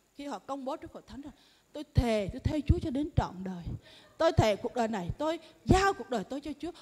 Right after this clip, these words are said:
Chúa là trên hết, Chúa là hết tất cả cuộc đời của tôi. Nói thì nghe hay lắm. Khi quý vị nói, "Chúa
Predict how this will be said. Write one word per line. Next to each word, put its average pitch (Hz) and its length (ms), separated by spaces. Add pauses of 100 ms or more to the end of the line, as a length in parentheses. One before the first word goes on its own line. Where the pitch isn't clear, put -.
(120)
Chúa 415 280
là - 180
trên 349 180
hết, 381 300
Chúa 415 280
là 240 140
hết 523 400 (320)
tất - 180
cả 285 200
cuộc - 160
đời 208 160
của 170 120
tôi. 247 260 (560)
Nói 247 200
thì 285 100
nghe 226 120
hay 254 240
lắm. 247 160 (920)
Khi 311 140
quý 392 120
vị 359 160
nói, 202 360 (180)
"Chúa 302 220